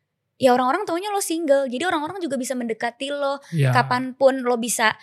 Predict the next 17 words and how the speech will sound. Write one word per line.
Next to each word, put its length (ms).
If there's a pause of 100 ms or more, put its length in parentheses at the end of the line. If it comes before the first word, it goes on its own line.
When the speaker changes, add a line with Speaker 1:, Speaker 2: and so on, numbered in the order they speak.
(200)
Speaker 1:
cowok-cowok 500
taunya 460 (280)
lo 140
gak 160
ada 140
pacar. 560
Dia 160
bisa 180
ngajak 320
lo 320
makan, 460
ngajak 200
lo 120
ini, 180
ngajak 220
lo 80
ini. 160